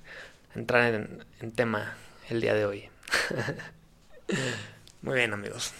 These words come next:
El día de hoy quería platicar con ustedes, este, de, de un tema, pues, como que,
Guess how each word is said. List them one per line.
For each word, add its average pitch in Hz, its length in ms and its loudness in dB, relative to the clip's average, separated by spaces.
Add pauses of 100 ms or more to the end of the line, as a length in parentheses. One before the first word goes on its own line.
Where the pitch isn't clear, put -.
El 120 80 0
día 127 100 12
de 131 60 12
hoy 127 180 8
quería 110 240 4
platicar - 360 0
con 107 120 -4
ustedes, - 500 0 (600)
este, 101 880 0 (1040)
de, 110 1000 2 (1600)
de 135 60 6
un 135 80 4
tema, 123 460 6
pues, - 120 -4
como 107 220 -2
que, 107 260 2